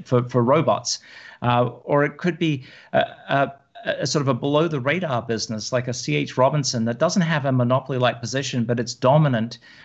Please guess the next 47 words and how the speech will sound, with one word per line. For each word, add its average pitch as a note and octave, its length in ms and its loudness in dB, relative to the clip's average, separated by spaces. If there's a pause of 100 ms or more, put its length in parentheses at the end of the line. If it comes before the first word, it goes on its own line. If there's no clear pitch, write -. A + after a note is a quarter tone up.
uh, A#2+ 300 0
in, B2 320 0
in A#2 280 -2
truck C3 300 -2
freight A#2 400 -2
broking. B2 480 0 (360)
Uh, A#2 140 0
it's - 140 -4
an B2 60 2
asset-light B2 540 -2
business. C3 260 -6
They A#2 100 -4
don't B2+ 200 2
own B2+ 160 2
the A2+ 60 -2
trucks. - 460 -2 (200)
They C3 160 2
own C3 220 2
the A#2 60 -2
platform, B2 760 -4 (260)
uh, A2+ 200 -2
that A#2+ 140 0
enables A#2+ 400 0
people A#2 380 -6
to, A2+ 240 -2
to A#2 180 -8
place, A#2+ 520 0
uh, A2 340 2
a-, A2+ 220 0
um, G#2+ 320 0 (180)
to B2 140 0
route, A2+ 340 2 (100)
uh, A2+ 140 -4
trucking A#2 440 -4
orders, G#2+ 380 -6
uh, - 40 -14
on A#2 280 0
a A2 80 0
less A2+ 260 2
than A2+ 100 -2
truckload A2+ 420 0
or A2 60 0
full A#2 200 -6
truckload A#2 480 0
basis. A2 400 0
And B2+ 120 6
so B2 260 6